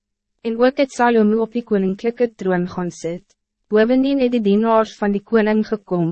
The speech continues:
om ons Heer die koning David geluk te wens met die woorde,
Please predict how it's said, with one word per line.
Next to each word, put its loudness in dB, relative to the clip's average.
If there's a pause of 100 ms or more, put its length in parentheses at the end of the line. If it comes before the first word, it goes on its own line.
om -8 (120)
ons -4
Heer 2
die -4
koning 2
David 0
geluk -2
te -4
wens -2
met -2
die 0
woorde, -2